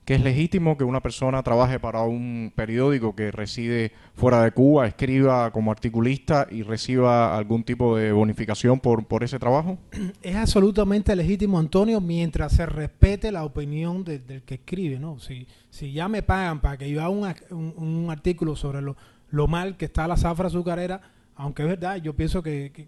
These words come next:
Speaker 2: pe-, pero solo se me pide que, que hable de la, de lo mal que está todo, yo pienso que ahí ya empiezo a ser un mercenario, ¿no?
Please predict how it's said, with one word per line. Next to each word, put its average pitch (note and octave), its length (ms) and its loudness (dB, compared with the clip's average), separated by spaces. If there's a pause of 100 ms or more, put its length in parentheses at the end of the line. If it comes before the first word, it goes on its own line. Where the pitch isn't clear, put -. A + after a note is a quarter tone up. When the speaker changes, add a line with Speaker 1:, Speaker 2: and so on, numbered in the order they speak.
Speaker 2:
pe-, - 140 4
pero D3+ 260 0
solo F#3 260 4
se F#3+ 120 2
me E3+ 160 -2
pide F3 340 0
que, C3+ 160 -10
que D3+ 120 -12
hable E3 180 -6
de E3 80 -4
la, C#3+ 240 -8
de C#3+ 140 -10
lo D3+ 60 -6
mal D#3+ 200 -8
que E3+ 80 -10
está E3 200 -6
todo, F3+ 240 -2 (280)
yo D3 100 -8
pienso F3 240 -8
que F#3+ 60 -8
ahí F3 180 -6
ya D#3+ 120 -8
empiezo D#3+ 360 2
a - 20 -4
ser D#3+ 140 -2
un D#3 100 -4
mercenario, D3 460 -6
¿no? D3+ 140 -6